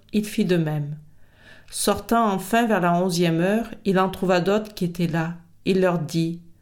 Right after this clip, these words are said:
Pourquoi vous tenez-vous ici tout le jour sans rien faire ? » Ils lui disent, « Parce que personne ne nous a embauchés. »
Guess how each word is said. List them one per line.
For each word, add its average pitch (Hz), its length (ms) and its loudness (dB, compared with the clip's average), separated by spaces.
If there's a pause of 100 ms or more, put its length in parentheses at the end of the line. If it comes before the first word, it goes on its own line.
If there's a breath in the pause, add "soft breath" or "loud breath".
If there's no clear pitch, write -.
(280 soft breath)
Pourquoi 262 360 0
vous 220 100 -4
tenez-vous 190 480 0
ici 208 440 0
tout 196 120 -4
le 175 140 2
jour 202 180 0
sans 180 240 0
rien 165 160 2
faire ? » 160 480 -6 (840 soft breath)
Ils 185 120 0
lui 175 200 2
disent, « 160 580 -4 (460)
Parce 175 160 -2
que 202 100 0
personne 214 560 0
ne 190 100 0
nous 165 240 0
a 165 60 2
embauchés. » 151 680 -2